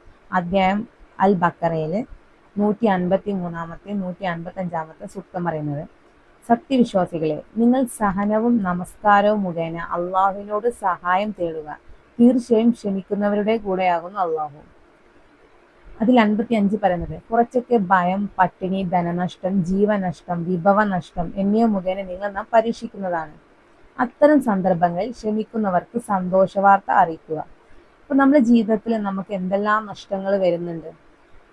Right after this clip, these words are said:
പല രീതിയിൽ ജീവനഷ്ടം, വിഭവനഷ്ടം, അല്ലെങ്കിൽ വേണ്ട ശരീരം കൊണ്ടാവട്ടെ, മനസ്സുകൊണ്ടാവട്ടെ, ചിലപ്പോൾ മക്കളിലായിരിക്കാം, ചിലപ്പം ഫാമിലിയിലായിരിക്കാം, ചിലപ്പം നമുക്ക് വേണ്ടപ്പെട്ട ആളുകളിലായിരിക്കാം.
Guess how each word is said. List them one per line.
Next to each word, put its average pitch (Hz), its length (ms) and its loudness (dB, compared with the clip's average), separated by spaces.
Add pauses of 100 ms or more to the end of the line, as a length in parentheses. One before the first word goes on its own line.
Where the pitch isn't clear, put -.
(100)
പല 208 180 8
രീതിയിൽ 175 600 0 (300)
ജീവനഷ്ടം, 190 880 -2
വിഭവനഷ്ടം, 175 1000 0 (100)
അല്ലെങ്കിൽ 175 280 -4
വേണ്ട 180 200 -2
ശരീരം 175 540 -6
കൊണ്ടാവട്ടെ, 170 680 0
മനസ്സുകൊണ്ടാവട്ടെ, 165 1000 -4 (460)
ചിലപ്പോൾ 185 180 -2
മക്കളിലായിരിക്കാം, 175 1000 0
ചിലപ്പം 170 300 -8
ഫാമിലിയിലായിരിക്കാം, 185 920 -2
ചിലപ്പം 175 440 -10 (420)
നമുക്ക് 233 200 4
വേണ്ടപ്പെട്ട 220 480 6
ആളുകളിലായിരിക്കാം. 185 920 0